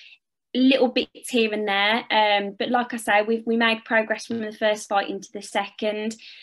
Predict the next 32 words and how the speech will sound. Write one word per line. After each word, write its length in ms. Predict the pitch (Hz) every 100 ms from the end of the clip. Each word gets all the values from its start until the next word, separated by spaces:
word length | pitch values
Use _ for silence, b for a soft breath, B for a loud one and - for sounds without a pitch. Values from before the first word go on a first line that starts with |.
| B
um, 200 | - 196
and 80 | 202
hopefully 400 | 214 208 - 208
we'll 100 | 196
see 160 | 190 208
more 300 | 196 190 190
pro-, 240 | - 190 -
progress 400 | 196 185 190 185
going 240 | 190 185
from 140 | 185 196
the 60 |
second 420 | 196 185 - 190 180
to 60 |
the 120 | 196
third 380 | 190 202 190 185
now. 340 | 175 190 180 185 B B B -
Um, 300 | 202 196 196
but 160 | 254
yeah, 180 | 254 254
it, 140 | - -
it's 160 | 262
not 180 | 294 294
been 140 | 269 240
the 60 |
easiest 560 | 233 220 214 190 180 -
journey. 360 | 190 185 180
And 100 | 185
I 60 | 196
think 220 | 208 202
if 100 | 214
you 120 | 214
ask 260 | 196 -